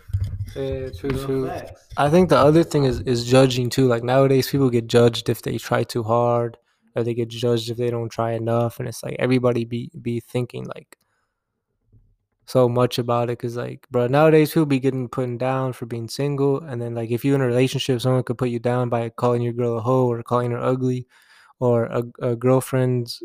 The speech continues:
Speaker 1: guy could be put down. They could call him a hoe, or they could say he's ugly, or they could say, "Oh, he drives this car instead of that car." And I think it's just a lot of pressure, 'cause, like, people be, and I think a lot of people, it's crazy, like,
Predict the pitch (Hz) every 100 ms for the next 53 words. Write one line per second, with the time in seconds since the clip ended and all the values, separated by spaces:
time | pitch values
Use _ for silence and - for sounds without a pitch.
0 | 196 127 123 123 120 120 123 120 123 120
1 | 117 117 - 110 117 131 123 127 127 120
2 | 117 120 113 113 110 127 123 131 123 123
3 | 117 120 117 - 120 123 123 120 113 _
4 | _ _ _ 127 123 123 117 120 131 -
5 | 131 127 - 117 117 127 123 131 123 120
6 | - 165 - 139 127 127 117 - 127 131
7 | 127 120 117 117 139 135 123 120 - _
8 | _ _ - 131 175 131 131 135 135 123
9 | 120 - 127 127 120 120